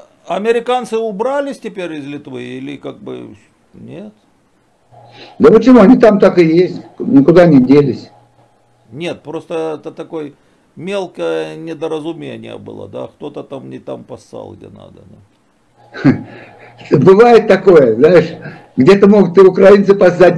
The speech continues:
Speaker 2: не там, да и русские могут поссать не там, где надо, там, напьются нафиг, пиво там.
Speaker 1: Скажите, пожалуйста, а как в России там вот то в подъезде нас тут, то в лифте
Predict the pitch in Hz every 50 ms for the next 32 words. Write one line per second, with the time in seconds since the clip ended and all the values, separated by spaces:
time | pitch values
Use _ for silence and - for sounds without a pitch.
0 | 175 170 170 165 170 170 165 151 - - - 190 185 226 226 233 247 226 - -
1 | 233 233 220 220 202 196 196 - 190 190 190 - 196 180 170 175 170 165 175 165
2 | 160 151 156 156 151 147 139 127 - 123 123 143 170 175 170 214 214 214 214 -
3 | 151 135 131 120 110 113 110 - - - _ _ _ _ _ - _ _ - 180
4 | 180 175 143 135 - - 247 247 277 - 269 254 262 254 233 240 233 226 220 -
5 | - 220 202 190 180 160 170 190 - - 254 269 262 214 - 240 240 202 208 214
6 | 220 240 240 226 - 247 240 226 196 175 170 170 175 165 160 160 151 - _ -
7 | 190 220 214 - 220 208 170 151 170 190 196 180 180 175 160 160 151 139 _ -
8 | 147 123 98 _ 180 190 196 190 196 196 190 _ _ - 151 165 180 165